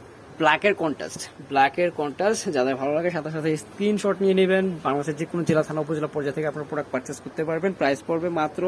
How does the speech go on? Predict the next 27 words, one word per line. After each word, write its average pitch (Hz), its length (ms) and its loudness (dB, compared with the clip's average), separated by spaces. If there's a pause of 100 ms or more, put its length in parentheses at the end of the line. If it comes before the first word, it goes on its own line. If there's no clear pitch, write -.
অফার 170 240 2
প্রাইস 127 380 -2 (420)
ছয়শো 160 480 2
পঞ্চাশ 180 320 0
টাকা, 120 260 0 (500)
ছয়শো 180 460 6
পঞ্চাশ 180 320 2
টাকা। 120 300 -2 (580)
ঠিক 214 100 -2
আছে, 208 140 2
যার 151 220 6
যত 165 240 2
পিস 175 140 0
চাই 185 140 6
দেওয়া 175 180 8
যাবে, 196 240 2
প্রাইস 151 240 2
থাকবে 170 240 0
ছয়শো 170 360 0
পঞ্চাশ 160 280 -4
টাকা। 117 340 -2 (400)
এ 139 100 -2
হচ্ছে 170 260 -2
আরেকটা 160 260 2
ডিজাইন, 151 400 2 (1000)
এই 117 60 -8
দেখেন, 98 260 -12